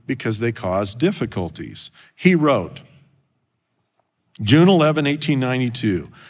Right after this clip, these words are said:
we met in the tabernacle at ten o'clock on the trial of Bishop Bunker on doctrine. We talked to them plainly of the impropriety of indulging in mysteries to create difficulties among the saints.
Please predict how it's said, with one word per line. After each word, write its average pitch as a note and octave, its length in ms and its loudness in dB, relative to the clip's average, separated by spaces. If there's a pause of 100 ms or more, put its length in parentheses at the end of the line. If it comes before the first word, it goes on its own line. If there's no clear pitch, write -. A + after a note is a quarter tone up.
(120)
we A#2+ 160 2
met C#3 220 2
in E3 100 2
the D#3 80 2
tabernacle C3 720 -2
at A2 120 -6
ten B2 180 -2
o'clock A#2 500 -2
on A2+ 120 -2
the G#2+ 80 -2
trial B2 380 0
of G2+ 120 -6
Bishop A#2 360 -2
Bunker A#2 460 -2 (240)
on G2+ 220 0
doctrine. A#2+ 560 -2 (600)
We B2 140 2
talked D#3 360 2
to D3+ 80 0
them B2 240 -2
plainly C#3+ 560 0
of G2 140 -2
the G#2+ 180 -4
impropriety C#3 1120 0 (280)
of A2+ 140 0
indulging A#2+ 880 0
in G#2 280 -2
mysteries A2 680 -2
to G#2+ 120 -4
create A#2+ 540 -2
difficulties G#2 840 -4
among A#2 320 -2
the G2+ 60 -4
saints. G2 640 -4